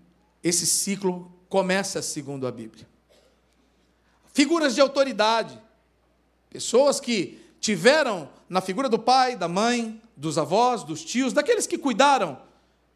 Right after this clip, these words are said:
que foram seus mentores, tutores, diretos, professores de escola, pastores de igreja, líderes na, religiosos, em que você confiou,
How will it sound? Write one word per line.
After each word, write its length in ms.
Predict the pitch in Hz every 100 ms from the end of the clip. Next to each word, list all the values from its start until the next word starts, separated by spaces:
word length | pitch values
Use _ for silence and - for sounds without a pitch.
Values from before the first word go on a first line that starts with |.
| _
que 100 | -
foram 240 | 220 294
seus 300 | 240 247 214
mentores, 540 | 156 180 175 277 - -
tutores, 520 | 175 170 254 247 151
diretos, 680 | 127 156 220 247 - 117 - _ _ -
professores 500 | 214 220 214 285 277
de 60 | 196
escola, 500 | - 247 269 220 131
pastores 960 | - 294 330 - - - 349 359 247
de 100 | 190
igreja, 600 | 285 262 294 196 170 135 - _ _ _ -
líderes 760 | 262 427 440 440 269 208 175
na, 320 | 196 226 185 - - -
religiosos, 1040 | 214 269 254 208 233 240 175 127 - - _ _ _ _ _ _ -
em 180 | 233 254
que 160 | 262
você 380 | 226 247 - 247
confiou, 960 | 240 262 247 - 220 233 226 165 -